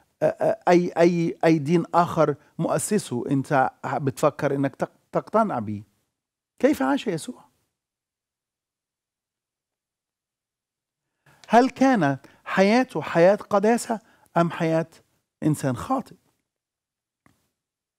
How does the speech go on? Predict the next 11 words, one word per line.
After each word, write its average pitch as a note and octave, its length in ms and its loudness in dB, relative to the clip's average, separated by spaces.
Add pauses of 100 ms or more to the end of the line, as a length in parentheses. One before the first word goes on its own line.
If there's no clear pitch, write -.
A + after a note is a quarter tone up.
(2000)
ألم A3 280 4
يتحدى G#3+ 520 -2
يسوع F#3 520 0
الجموع E3 520 2
وقال E3+ 500 2
لهم: F3+ 340 0
"من E3+ 220 2
منكم E3+ 460 0
يبكتني D#3 600 -2
على D3 220 0
خطية؟" G#3 400 -8